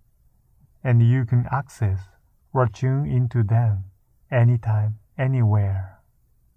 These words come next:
They will guide you to make the best out of your life and your reality for your greatness. Just imagine yourself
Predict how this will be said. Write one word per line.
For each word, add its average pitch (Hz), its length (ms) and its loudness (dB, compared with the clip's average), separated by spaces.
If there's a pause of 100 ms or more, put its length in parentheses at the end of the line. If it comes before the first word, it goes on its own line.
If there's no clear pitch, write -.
(1160)
They 117 280 4
will 113 240 4
guide 117 340 0
you 98 280 0 (600)
to 120 80 4
make 123 320 2
the 120 100 0
best 123 300 -4
out 131 300 -2
of 120 120 -2
your 117 160 0
life 107 440 0 (1040)
and 123 200 2
your 117 200 4
reality 113 760 0 (720)
for 123 140 2
your 113 160 4
greatness. 107 720 0 (2750)
Just 120 240 0
imagine 117 640 4
yourself 110 680 0